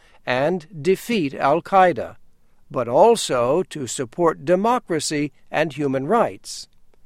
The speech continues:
It says the United States is waging a global campaign, but adds,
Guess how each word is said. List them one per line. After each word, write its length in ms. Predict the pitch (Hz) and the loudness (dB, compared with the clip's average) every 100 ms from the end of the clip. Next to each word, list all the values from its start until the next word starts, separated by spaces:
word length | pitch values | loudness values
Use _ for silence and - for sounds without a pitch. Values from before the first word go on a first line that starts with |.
| - _ - - - | -20 _ -20 -20 -6
It 180 | 147 147 | -4 -2
says 480 | - 208 202 185 262 | 2 4 4 2 -6
the 220 | 147 151 | -4 0
United 520 | 143 151 220 247 240 | 0 0 0 -2 -6
States 600 | - - 220 147 139 - - - _ | -4 0 2 2 -4 -10 -12 -20 _
is 300 | - 160 131 | -2 0 -2
waging 560 | 123 151 175 151 165 160 151 | -2 2 2 2 0 0 -4
a 100 | 139 | -8
global 640 | 127 139 202 220 262 254 | -4 2 2 2 -2 -4
campaign, 1040 | - 202 202 196 214 220 143 117 127 147 - _ _ - | 0 2 2 0 -2 0 0 0 -2 -6 -10 _ _ -4
but 200 | 139 - | -2 0
adds, 560 | 151 127 139 180 180 | 2 2 0 -2 -6